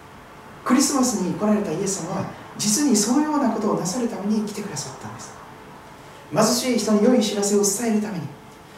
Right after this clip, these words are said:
心の傷ついたものを癒すために、「主は私に油を注ぎ、私を使わされた。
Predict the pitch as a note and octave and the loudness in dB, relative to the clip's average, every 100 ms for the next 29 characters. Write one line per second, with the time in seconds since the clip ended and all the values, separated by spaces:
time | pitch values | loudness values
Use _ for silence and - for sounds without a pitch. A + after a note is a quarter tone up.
0 | - - G3+ C4 B3 A#3 G#3+ - D4 A3+ | -6 0 6 8 6 6 2 2 2 4
1 | G#3 G#3+ D#3+ - B3+ A#3+ G3+ D3 A#2+ - | 6 8 6 4 0 0 -6 -8 -8 -14
2 | - - - - - - - G#3 F3+ E3+ | -20 -20 -20 -20 -18 -6 2 4 4 2
3 | G3 F#3 F3+ G#3 G3+ F#3+ - F#3+ G#3+ - | -2 0 0 2 2 2 0 0 0 -2
4 | - - - G3 G3+ G3+ F#3+ - A#3+ B3+ | -8 -10 -4 -2 2 4 4 2 0 0
5 | A3 G#3 | 0 -2